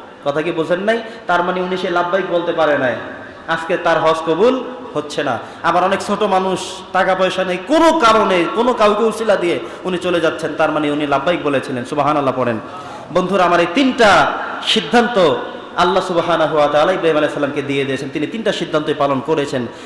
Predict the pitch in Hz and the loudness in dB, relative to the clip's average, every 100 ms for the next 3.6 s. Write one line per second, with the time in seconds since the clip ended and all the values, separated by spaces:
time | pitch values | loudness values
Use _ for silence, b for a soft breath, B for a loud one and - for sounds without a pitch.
0 | B B 196 240 269 247 220 220 202 208 | B B 2 4 4 6 4 2 2 4
1 | 180 151 165 165 170 240 220 165 139 113 | 4 2 2 2 4 4 4 2 2 -2
2 | - - - - - - - - - - | -8 -12 -14 -16 -18 -20 -20 -20 -20 -20
3 | - 127 170 156 143 | -20 -4 0 2 0